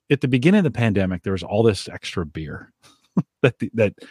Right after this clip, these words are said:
these craft brewers had made, and they couldn't get 'em delivered. We didn't know how we were gonna do this.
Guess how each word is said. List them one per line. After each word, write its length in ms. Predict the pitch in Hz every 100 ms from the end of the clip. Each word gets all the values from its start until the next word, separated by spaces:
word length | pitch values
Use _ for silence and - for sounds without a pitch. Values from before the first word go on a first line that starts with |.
| - _
these 280 | 123 110 -
craft 300 | - 110 -
brewers 340 | 104 98 95
had 100 | 101
made, 380 | 92 92 95 92
and 100 | 90
they 80 | 82
couldn't 260 | - 113 101
get 120 | 101
'em 120 | 95
delivered. 500 | 90 90 90 95 90
We 100 | 87
didn't 140 | 101
know 100 | 110
how 100 | 95
we 60 | 98
were 100 | 95
gonna 160 | 90 85
do 160 | 87
this. 180 | 87